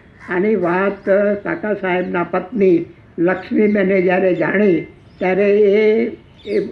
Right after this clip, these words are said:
એક ઘણો વિચારશીલ હતા. એ જમાનામાં પણ લક્ષ્મીબેન, અ, આભડછેડમાં માનતા નહોતા અને એમના ત્યાં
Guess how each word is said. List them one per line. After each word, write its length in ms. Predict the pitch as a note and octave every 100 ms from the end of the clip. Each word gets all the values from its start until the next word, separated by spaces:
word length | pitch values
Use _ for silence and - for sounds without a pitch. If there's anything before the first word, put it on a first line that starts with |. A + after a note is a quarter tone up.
| A#3
એક 420 | F#3+ F#3+ G3+ F#3+ D#3+
ઘણો 260 | D#3+ F#3+ F#3+
વિચારશીલ 600 | F3 E3+ G#3 A3 - G3
હતા. 380 | F3+ E3+ E3 - - - - - D4
એ 160 | G#3+ A#3
જમાનામાં 680 | G3+ A3+ A3 A3 G#3+ G#3 G3+
પણ 420 | A3 F3+ F#3+ B3 - - -
લક્ષ્મીબેન, 1040 | F3+ F#3 - C#4 A3 A3 G#3 G3+ G#3+ C#4 - - - _ - - G3
અ, 40 | F#3 F3 F3 F#3+ - - - - - - - - - -
આભડછેડમાં 720 | F3+ D3+ A3 G#3 G#3+ G#3+ A3
માનતા 320 | F#3+ G3 G#3+
નહોતા 340 | G#3 G3+ B3 A3 D#3+ - - - - -
અને 480 | F#3+ A3 G#3+ G#3+ A3+
એમના 380 | A3 F3 F#3+ G#3
ત્યાં 540 | G#3 G#3 G#3+ E3+ F#3